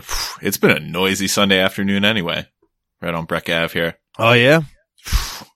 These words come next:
Speaker 1: I had to say something to Papa about the quality of the car that makes a shitload of noise. Or one of 'em. I mean, the, our, our hero is the guy,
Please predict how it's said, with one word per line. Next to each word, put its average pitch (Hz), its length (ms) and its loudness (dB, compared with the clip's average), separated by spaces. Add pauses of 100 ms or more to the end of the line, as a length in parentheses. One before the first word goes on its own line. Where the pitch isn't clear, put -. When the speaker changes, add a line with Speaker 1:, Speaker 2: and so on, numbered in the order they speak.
(220)
Speaker 1:
I 85 80 -6
had 92 240 -2
to 82 220 -6
say 90 200 -2
something 85 360 -6
to 85 80 -8
Papa 82 480 -4
about 80 320 -6 (180)
the 92 120 -8
quality 95 680 2
of 87 200 -8
the 87 120 -6
car 87 340 0
that 80 260 -6
makes 82 300 -6
a 87 60 -6
shitload 82 440 -4
of 82 80 -8
noise. 80 520 -6 (600)
Or 107 140 -2
one 117 240 2
of 92 120 -6
'em. 82 240 -12 (140)
I 87 120 -4
mean, 95 180 -6
the, 95 320 2
our, 104 340 0
our 98 160 2
hero 113 500 4
is 90 240 -6
the 95 100 -8
guy, 87 320 2